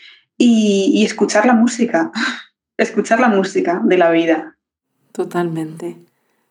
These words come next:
Speaker 2: Sí, porque además me, me quedo con esto, Isabel, y me quedo también con el siempre hay cosas bonitas a nuestro alrededor. Otra cosa es que no estemos viéndolas, no les estemos prestando atención, pero,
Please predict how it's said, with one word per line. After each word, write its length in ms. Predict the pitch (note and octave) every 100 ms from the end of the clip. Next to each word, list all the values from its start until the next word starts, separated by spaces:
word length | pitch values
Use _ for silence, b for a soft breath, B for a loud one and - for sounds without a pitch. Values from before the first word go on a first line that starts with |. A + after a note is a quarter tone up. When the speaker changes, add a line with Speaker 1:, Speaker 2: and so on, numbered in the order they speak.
| _
Speaker 2:
Sí, 180 | -
porque 240 | F#3+ F#3+ F#3+
además 300 | F3 F3 G3
me, 180 | G#3 F3
me 160 | F3
quedo 240 | F#3 G3 G#3
con 160 | F3+
esto, 240 | F3+ E3+ A3
Isabel, 360 | G#3 F3 F#3
y 40 | G3
me 160 | E3+
quedo 200 | E3 F3+
también 320 | F3+ F3+ F3+
con 200 | F#3+ G3
el 320 | F3+ E3 E3 B B B B B _ -
siempre 380 | - G#3+ G#3 A3
hay 100 | G#3
cosas 300 | G3+ G3 F#3+
bonitas 400 | E3+ E3+ E3+ F3+
a 60 |
nuestro 300 | F3+ E3 E3
alrededor. 580 | E3+ E3 E3+ E3 E3+ - -
Otra 260 | G#3 G3
cosa 200 | G3+ G3
es 100 | G3
que 140 | G3+ F#3
no 260 | F#3 F#3
estemos 420 | F3+ - F#3 F#3
viéndolas, 520 | E3+ F3+ G#3 G#3+ A3 G#3
no 120 | F3+
les 160 | F#3
estemos 360 | F3+ F3 E3+ E3+
prestando 380 | F#3 E3+ F#3 E3+
atención, 520 | F3+ E3+ - F#3+ G#3
pero, 400 | G3+ F3+ E3+ E3